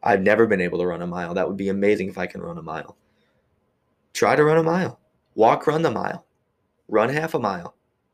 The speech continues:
And go, "Okay, tomorrow I'm gonna run point six of a mile. T-, the next day I'm gonna run point seven." But get to that mile, and,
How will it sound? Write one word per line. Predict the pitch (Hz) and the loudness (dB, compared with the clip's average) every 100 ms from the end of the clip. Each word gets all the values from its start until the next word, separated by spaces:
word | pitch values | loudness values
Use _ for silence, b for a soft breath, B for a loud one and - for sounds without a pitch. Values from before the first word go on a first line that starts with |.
| _ | _
And | 95 | -8
go, | 92 | -6
"Okay, | 95 104 | -4 -4
tomorrow | 104 104 107 120 | -4 -2 0 0
I'm | |
gonna | 113 117 | 0 0
run | 113 117 113 _ _ | 0 -2 -8 _ _
point | - 123 | -6 -4
six | - 156 - | -4 -4 -4
of | - | -6
a | |
mile. | 180 170 - | -6 -12 -18
T-, | - - - | -20 -20 -12
the | 95 | -6
next | 95 110 - | -4 -4 -2
day | 110 | -4
I'm | 110 | -2
gonna | 113 | 0
run | 113 113 | 0 0
point | 131 127 | -4 -2
seven." | 139 127 95 _ b b b b b b b _ - | -6 -6 -8 _ b b b b b b b _ -2
But | 117 | 2
get | - 143 | 2 2
to | 135 | 2
that | 139 131 | 2 0
mile, | 127 143 101 104 - | 0 0 0 -4 -4
and, | 104 95 | -4 -4